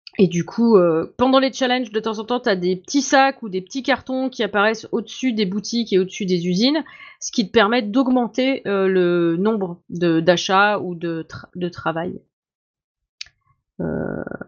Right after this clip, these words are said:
donc, euh, voilà. Après, si tu échoues au défi, c'est pas grave, parce que, euh, il suffit que tu reviennes en arrière, enfin, tu reviens pas en arrière dans ta partie, hein,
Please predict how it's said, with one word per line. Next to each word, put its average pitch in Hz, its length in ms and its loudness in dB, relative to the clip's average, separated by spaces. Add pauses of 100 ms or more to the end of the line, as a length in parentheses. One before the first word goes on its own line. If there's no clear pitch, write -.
(760)
donc, 170 320 0
euh, 165 140 6
voilà. 180 240 4 (240)
Après, 226 320 2
si 320 200 -6
tu 240 220 -6
échoues 285 400 -2
au 220 200 2
défi, 208 400 0
c'est - 180 -2
pas - 120 2
grave, 262 380 0 (380)
parce 226 240 -6
que, - 100 -6
euh, 220 520 2
il 190 40 -6
suffit 214 240 -10
que - 60 -16
tu 214 80 -2
reviennes 196 200 2
en 196 120 0
arrière, 202 420 0
enfin, 156 240 -2
tu 196 140 -10
reviens 180 180 0
pas 202 120 0
en 196 80 0
arrière 180 180 0
dans 196 160 2
ta 185 100 0
partie, 294 320 -2
hein, 277 120 -4